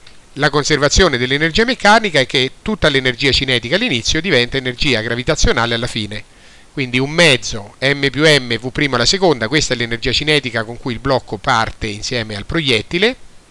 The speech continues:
è uguale all'energia potenziale gravitazionale alla fine, quindi, eh, M più M, la massa del sistema, per G per questa altezza.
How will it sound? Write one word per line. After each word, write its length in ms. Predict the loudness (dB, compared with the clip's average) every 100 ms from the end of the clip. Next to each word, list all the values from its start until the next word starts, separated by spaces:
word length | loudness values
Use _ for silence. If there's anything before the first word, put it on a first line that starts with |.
| -20 -20 -20 -20 -4
è 100 | 4
uguale 560 | 6 8 8 8 8 6
all'energia 760 | 6 2 2 0 0 4 4 2
potenziale 500 | -2 -4 0 0 2
gravitazionale 640 | -2 0 0 2 2 2
alla 120 | 2
fine, 300 | 2 0 0
quindi, 400 | -2 -2 0 -2
eh, 340 | -4 -6 -2 -2
M 140 | -2
più 140 | 4 6
M, 320 | 6 4 0
la 80 | 2
massa 300 | 2 0 -2
del 120 | -4
sistema, 460 | -4 0 0 2
per 180 | 2 2
G 160 | 2 0
per 140 | 0
questa 300 | 0 -4 -2
altezza. 520 | -4 -2 -2 -4 -8